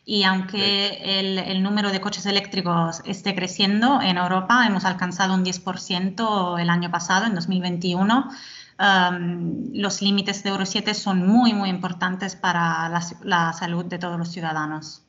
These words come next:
Speaker 2: Efectivamente. Oye, Cecilia, y ya que, ya que estamos, ¿quién emite más, la industria o el transporte, o el transporte rodado?
Speaker 1: Pues escucha, no es una, no es una pe-, pregunta con una respuesta simple. En
Speaker 2: Sí.
Speaker 1: Europa, para que tengas una idea,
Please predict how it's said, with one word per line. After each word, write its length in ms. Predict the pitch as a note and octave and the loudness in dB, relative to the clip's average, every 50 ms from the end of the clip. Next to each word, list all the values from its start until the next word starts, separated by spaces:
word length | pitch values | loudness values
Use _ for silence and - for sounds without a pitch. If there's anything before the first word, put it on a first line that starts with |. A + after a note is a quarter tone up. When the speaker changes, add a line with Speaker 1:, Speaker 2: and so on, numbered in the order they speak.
| _ _ _ _ _ _ _ _ - | _ _ _ _ _ _ _ _ -10
Speaker 2:
Efectivamente. 760 | A2+ G#2+ - - G#2 - - A2 G#2+ G2+ G2 G2 F#2+ G#2 - - - - - - - | -8 -6 -6 -6 -6 -4 -2 -2 0 0 -2 -4 -6 -6 -10 -10 -12 -14 -6 -2 2
Oye, 180 | C#3+ D3+ F3 | 4 4 4
Cecilia, 300 | C#3 B2 A2+ B2 C3 D3+ | 2 0 0 2 2 2
y 80 | A#2+ G#2 | 2 2
ya 180 | A2+ A2+ A#2 | 2 0 0
que, 220 | - B2 A#2+ A#2+ A2+ | -2 -4 -6 -4 -4
ya 180 | A#2 A#2 A#2 | -4 -4 -4
que 80 | - B2+ | -4 -6
estamos, 460 | A#2 - - - C3 C3 B2+ B2+ - - - - | -8 -6 -6 -4 -2 -2 -4 -4 -6 -10 -14 -4
¿quién 220 | - D#3+ D#3 E3 | -2 0 0 0
emite 280 | E3+ E3+ E3+ E3 - B2+ | 0 -2 -2 -2 -4 -4
más, 200 | G#2+ G2 G2 - _ _ - G2 - A#2 | -4 -4 -6 -8 _ _ -18 -14 -10 -8
la 120 | A2+ A2+ | -6 -6
industria 500 | A#2 A#2+ C3+ F#3 A#3 - - - C4+ G#3 | -4 -2 0 0 -2 -2 -2 -2 0 2
o 100 | C#3 A#2 | 2 2
el 80 | A2 - | 0 0
transporte, 800 | - A2 A2+ A2 - - - C3+ C3 C3+ C3 B2+ B2 A#2+ A#2 - | -2 -4 -4 -4 -6 -6 -4 -4 -4 -4 -4 -4 -2 -2 -4 -4
o 80 | B2 A#2 | -6 -6
el 60 | A2 | -6
transporte 400 | A#2 G#2+ - - C3+ C3+ C#3 B2+ | -6 -6 -4 -4 -2 0 0 -2
rodado? 500 | B2 A#2 G#2 G2 F#2+ F#2+ F#2+ F#2+ - _ _ _ _ _ - - - - - - - - | -2 -2 -2 -2 -4 -4 -6 -10 -12 _ _ _ _ _ -20 -20 -18 -18 -18 -18 -6 -2
Speaker 1:
Pues 120 | - A#3 A#3+ | 0 2 2
escucha, 440 | A#3+ A#3 - C4+ A#3+ - A#3+ A3 | 2 2 0 -2 0 2 4 4
no 80 | A3+ C4 | 4 4
es 120 | D4 - | 4 2
una, 460 | E4+ E4 E4 D#4 D4+ C#4+ C#4 C4+ B3+ - | 2 2 4 4 4 4 4 2 0 0
no 120 | B3 C4 | 0 -2
es 80 | C4+ - | 0 0
una 180 | E4 D4+ D4 D4 | 0 0 2 0
pe-, 200 | B3 A#3+ A#3+ A#3 | 0 -2 -4 -4
pregunta 440 | A#3 - A#3+ A#3 A#3 A#3+ A#3 A#3 | -4 -2 0 2 4 4 2 2
con 120 | A3+ A3+ A3 | 0 0 0
una 120 | G#3+ G3+ | 0 0
respuesta 580 | G3+ G3+ - - A3 G#3+ - - - A3+ G3 G3 | -2 -4 -6 -6 -6 -8 -6 -4 0 0 0 0
simple. 600 | F#3+ - B3+ A#3+ A#3 A#3 A#3 A#3 A3 G#3+ A3+ A3+ - - - - - - - - - _ | 0 0 4 4 6 6 4 2 0 0 -2 -4 -8 -14 -18 -18 -20 -20 -20 -20 -20 _
En 220 | - - A#3+ A#3 A#3 | 0 4 6 6 6
Speaker 2:
Sí. 60 | A#3 | 6
Speaker 1:
Europa, 400 | A#3 A#3+ B3 B3 A#3+ C4+ C4 B3 | 6 4 2 2 2 2 2 2
para 320 | A3+ A3 G#3 G3 G3 G3 G3 | 2 2 2 2 2 0 -2
que 100 | G3+ F#3+ | -6 -6
tengas 320 | - G#3+ A3 A3+ A3+ A#3+ | -4 -4 -2 -2 -2 0
una 200 | B3+ A#3+ A#3 A3+ | 2 2 4 4
idea, 580 | A#3 A#3 A#3+ B3 B3 B3 B3 B3 A#3+ - - | 2 2 2 2 4 4 4 4 4 2 -2